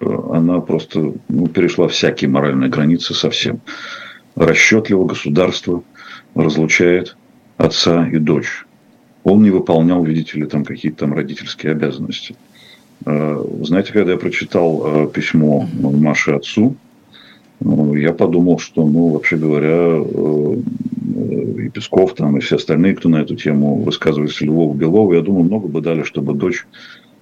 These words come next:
написала, а, такое письмо им, или там кто у них, э, я не знаю, дочери, сыновья,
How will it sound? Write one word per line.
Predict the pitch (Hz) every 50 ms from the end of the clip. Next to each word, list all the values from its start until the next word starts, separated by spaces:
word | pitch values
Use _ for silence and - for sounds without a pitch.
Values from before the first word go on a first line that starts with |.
| _ _
написала, | - 85 - - 82 - - 82 73 76 73 71 - - _ _ _ _ _ - -
а, | - 82
такое | - - - - 90 85 78
письмо | - - - - - 95 98 92
им, | 78 73 69 69 65
или | 62 60
там | 60 - - 65 62
кто | - - - -
у |
них, | - - - - - -
э, | - - - -
я |
не | - -
знаю, | - - - -
дочери, | - 85 85 80 - - -
сыновья, | - - - - 71 67 73 76 87 90